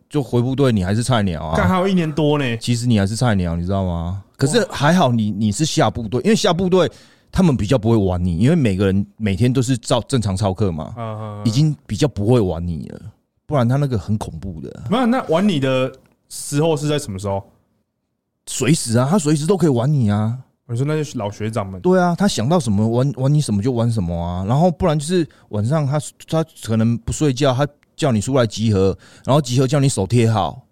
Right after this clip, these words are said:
Speaker 1: 然后去拉你的手啊，你的手被他拉开，可能一脚就踹下去了。
Speaker 2: 干。
Speaker 1: 我们那时候真的很恐怖的欸。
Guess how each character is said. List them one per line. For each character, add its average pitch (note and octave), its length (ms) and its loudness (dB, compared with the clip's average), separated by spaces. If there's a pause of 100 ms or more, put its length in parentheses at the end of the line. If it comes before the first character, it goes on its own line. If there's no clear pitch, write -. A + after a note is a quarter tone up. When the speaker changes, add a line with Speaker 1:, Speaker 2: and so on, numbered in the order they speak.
(200)
Speaker 1:
然 A2+ 100 0
后 C#3 80 4
去 D3+ 120 2
拉 D#3+ 180 2
你 C#3+ 100 4
的 B2 80 2
手 F#2+ 340 -2
啊， E3+ 120 2 (220)
你 B2+ 160 -2
的 C3 60 2
手 A2+ 180 0
被 D#3+ 80 2
他 D#3 80 4
拉 D3 160 2
开， D3 180 2
可 A#2+ 140 0
能 G#2 80 0
一 C3 80 0
脚 F#2+ 160 -2
就 A2+ 80 -2
踹 A2+ 200 2
下 G#2+ 140 2
去 G2+ 160 -2
了。 E2 160 -4 (260)
Speaker 2:
干。 D#3+ 320 -4 (360)
Speaker 1:
我 - 80 -10
们 B2 100 0
那 A3 100 2
时 F#3+ 120 0
候 G#3 60 0
真 G#3+ 140 -2
的 F#3 60 4
很 C3+ 180 2
恐 G2+ 200 0
怖 B2+ 200 -2
的 E2+ 80 0
欸。 A2 160 -8